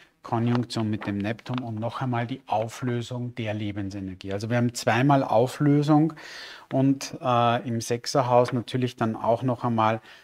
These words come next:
Auflösung, die kommt so aus dem Alltag raus, aus dem, aus dem Allgemeinen raus und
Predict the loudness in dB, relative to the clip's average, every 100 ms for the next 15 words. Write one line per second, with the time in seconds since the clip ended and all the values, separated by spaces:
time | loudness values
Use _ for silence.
0 | _ _ 0 2 0 0 0 0 -2 -2
1 | -6 -6 -6 -6 -4 -4 -6 -8 -2 0
2 | 0 -2 -4 4 6 6 2 -4 -10 -12
3 | -8 -6 -4 -6 -8 -10 -10 -12 -8 -6
4 | -4 -2 -2 -2 -2 0 2 6 6 4
5 | 0 -2 -2